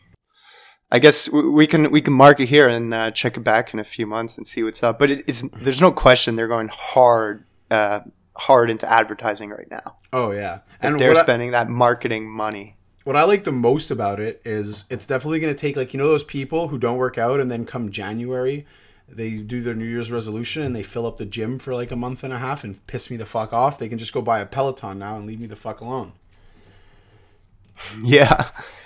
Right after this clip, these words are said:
Speaker 1: Yeah, it's true. But, like, is it, is that, are those people gonna keep paying? Like, do they do three months and then just cancel the subscription, right?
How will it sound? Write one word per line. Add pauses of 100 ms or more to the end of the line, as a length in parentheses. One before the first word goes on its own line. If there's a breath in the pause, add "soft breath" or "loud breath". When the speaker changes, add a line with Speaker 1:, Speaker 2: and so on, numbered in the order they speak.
(140 loud breath)
Speaker 1:
Yeah,
it's
true. (380 soft breath)
But,
like,
is
it,
is
that,
are
those
people
gonna
keep
paying?
Like,
do
they
do
three
months
and
then
just
cancel
the
subscription,
right?